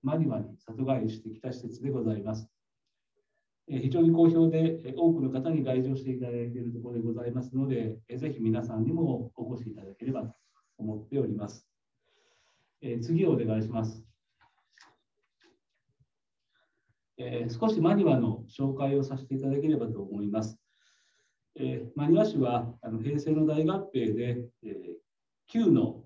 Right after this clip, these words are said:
町村が合併して誕生した町でございます。えー、場所的には岡山県の西側の北部、え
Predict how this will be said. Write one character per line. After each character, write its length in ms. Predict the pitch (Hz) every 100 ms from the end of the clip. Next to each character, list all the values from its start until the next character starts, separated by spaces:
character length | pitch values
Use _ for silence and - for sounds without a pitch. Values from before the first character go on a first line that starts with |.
| _
町 160 | - 135
村 340 | 131 123 127
が 120 | 127
合 140 | 123 -
併 160 | 131
し 120 | 127 123
て 240 | 127 - -
誕 220 | 123 123
生 100 | 120
し 60 | 117
た 80 | 117
町 260 | 117 120
で 80 | 117
ご 100 | 104
ざ 140 | 104
い 60 | 104
ま 120 | 107
す。 140 | 110 110 _ _ _ _ _ _ -
え 120 | 127
ー、 40 |
場 100 | 127
所 140 | 131 170
的 140 | 190 185
に 180 | 196 202
は 420 | 165 127 - - -
岡 220 | 127 156
山 260 | 165 196
県 380 | - 113 98 92
の 320 | 107 120 120 117
西 260 | 107 120
側 480 | 123 120 117 113 113 _
の 260 | 156 170 165
北 260 | 170 165
部、 240 | 165 - - - _ _ _ _ _ -
え 420 | - 104 -